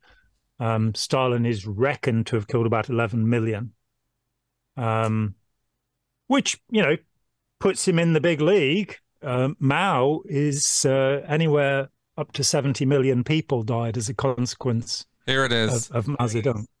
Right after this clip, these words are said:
Speaker 2: Yeah,
Speaker 1: What you
Speaker 2: the,
Speaker 1: got?
Speaker 2: the, uh, "No proof Stalin ever said this, but even if he did, he would likely have been quoting a nineteen thirty-two essay on French humor by the German journalist Kurt Tu-, Tukos-, Tukolsky." Kurt
Speaker 1: Tukolsky.
Speaker 2: Tukolsky.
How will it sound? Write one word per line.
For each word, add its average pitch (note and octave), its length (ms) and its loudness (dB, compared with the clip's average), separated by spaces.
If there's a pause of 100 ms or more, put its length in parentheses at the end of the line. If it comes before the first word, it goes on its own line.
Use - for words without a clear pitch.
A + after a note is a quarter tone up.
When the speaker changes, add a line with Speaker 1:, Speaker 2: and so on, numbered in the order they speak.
Speaker 2:
Yeah, B2 320 2
Speaker 1:
What A2 120 0
you A#2 60 2
Speaker 2:
the, B2 60 4
Speaker 1:
got? A#2+ 240 -2
Speaker 2:
the, B2 320 2
uh, A2+ 260 2
"No D#3+ 160 2
proof F#3+ 260 2
Stalin D3+ 380 0
ever D3 160 0
said C3+ 340 -2
this, B2+ 240 0
but A#2+ 160 -2
even C3 180 0
if C#3 120 -2
he C#3 100 2
did, A#2+ 260 2
he A#2 80 2
would A2 140 2
likely B2 320 0
have B2 80 2
been G#2 160 0
quoting C#3 720 2
a G2+ 40 2
nineteen A2+ 420 0
thirty-two A2 460 0
essay C3 380 0
on G2+ 160 2
French A2 360 -2
humor F3+ 380 0 (560)
by A#2 120 2
the A2+ 100 2
German C#3+ 600 0
journalist B2 800 0 (340)
Kurt - 500 -2 (140)
Tu-, - 220 -4 (320)
Tukos-, B2 1000 0 (140)
Tukolsky." - 720 -2 (760)
Kurt F#3 260 0
Speaker 1:
Tukolsky. F#3+ 440 -2
Speaker 2:
Tukolsky. G#2 540 -4